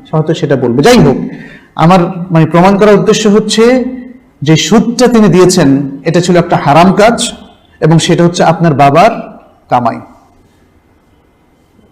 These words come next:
যদি তিনি জীবিত থাকেন, তার উচিত তওবা করা, তাহলে আল্লাহ হয়তো তাকে ক্ষমা করে দিবেন। আর যদি তিনি মারা গিয়ে থাকেন, আপনারা তার জন্য ক্ষমা চাইবেন।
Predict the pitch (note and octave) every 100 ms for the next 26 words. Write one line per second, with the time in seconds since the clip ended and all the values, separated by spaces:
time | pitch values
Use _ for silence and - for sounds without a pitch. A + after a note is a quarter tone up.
0 | _ - D3 D#3 E3 F3+ E3 E3+ F#3 F#3
1 | F3+ F3+ E3 D#3+ F3+ D#3+ D3 D#3+ D#3 D#3
2 | F3+ - - _ _ F4 F4 F4 - -
3 | _ - _ _ _ - D3 D#3 D3 C#3+
4 | C#3+ C#3 C#3 D3 - C3 D3 C#3+ C#3 C3
5 | B2+ F#3 F3+ D3+ C#3+ C#3+ D3 D3 C3+ C#3
6 | C#3 D3+ E3 A3 G#3+ - C#3 C3+ A2+ A#2+
7 | A2+ B2 A#2+ - C2 B1+